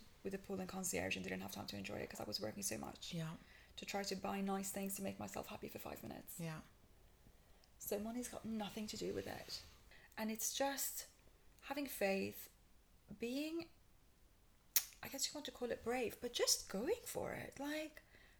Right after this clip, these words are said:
Speaker 1: so what? You know what? Not having so much pressure on yourself. You know what? If it doesn't work, it doesn't work. So what? Did anybody die? No?
Speaker 2: No, but
Speaker 1: So what? What's
Speaker 2: now
Speaker 1: gonna
Speaker 2: I
Speaker 1: happen?
Speaker 2: don't have a job and maybe I have to
Speaker 1: But guess what?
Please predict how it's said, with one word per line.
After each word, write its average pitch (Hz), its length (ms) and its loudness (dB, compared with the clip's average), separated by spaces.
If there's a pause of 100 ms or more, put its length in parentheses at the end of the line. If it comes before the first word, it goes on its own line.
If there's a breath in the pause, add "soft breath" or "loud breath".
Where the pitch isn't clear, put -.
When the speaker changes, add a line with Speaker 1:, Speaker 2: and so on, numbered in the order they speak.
Speaker 1:
so 415 720 8 (240)
what? 262 380 2
You 277 80 2
know 320 120 6
what? 285 240 4
Not 320 180 0
having 359 260 2
so 320 160 4
much 294 240 0
pressure 254 320 4
on 208 120 4
yourself. 190 320 0
You 302 60 2
know 339 80 8
what? 302 180 6
If - 100 -2
it - 20 0
doesn't 285 200 4
work, 285 140 0
it 285 40 -2
doesn't 269 200 0
work. 262 260 -2 (580)
So - 160 0
what? 294 220 -2 (600 soft breath)
Did 254 120 6
anybody 247 340 6
die? 240 260 4 (320)
No? 220 180 6
Speaker 2:
No, 196 460 0 (320)
but 180 420 4 (220)
Speaker 1:
So - 200 8
what? 381 200 8 (120)
What's 359 140 2
Speaker 2:
now - 80 8
Speaker 1:
gonna 190 120 10
Speaker 2:
I - 20 12
Speaker 1:
happen? 185 160 12
Speaker 2:
don't 175 120 12
have 190 120 6
a 185 40 4
job 208 460 4
and 180 520 0
maybe 180 280 0
I 190 60 4
have 180 200 0
to 180 280 -2
Speaker 1:
But 339 140 12
guess 359 200 10
what? 311 520 8